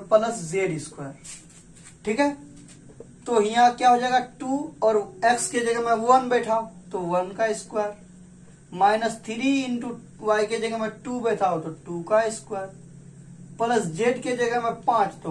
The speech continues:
पाँच का स्क्वायर। और यहाँ क्या आ जाएगा, टू into वन स्क्वायर वन, minus three into two square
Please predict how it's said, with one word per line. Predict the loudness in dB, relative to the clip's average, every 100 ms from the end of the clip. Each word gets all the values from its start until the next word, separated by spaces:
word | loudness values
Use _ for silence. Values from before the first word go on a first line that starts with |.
| -10 -6
पाँच | -6 -6
का | -8 -8 -8
स्क्वायर। | -10 -12 -14 -16 -20 -20 -20 -20 -20 -20 -20 -20 -6
और | 0 2
यहाँ | 4 2 2
क्या | 4 6
आ | 6
जाएगा, | 4 2 0 -4 -10
टू | -6 -6 -6
into | -8 -6 0
वन | 0 -2
स्क्वायर | -8 -2 0
वन, | 2 0 0 -10 -20 -20 -20 -20 -20 -20 -12
minus | 0 2 2 -2 -4
three | -6 -6 -6 -6
into | -6 -8 -10
two | -8
square | -8 -4 -4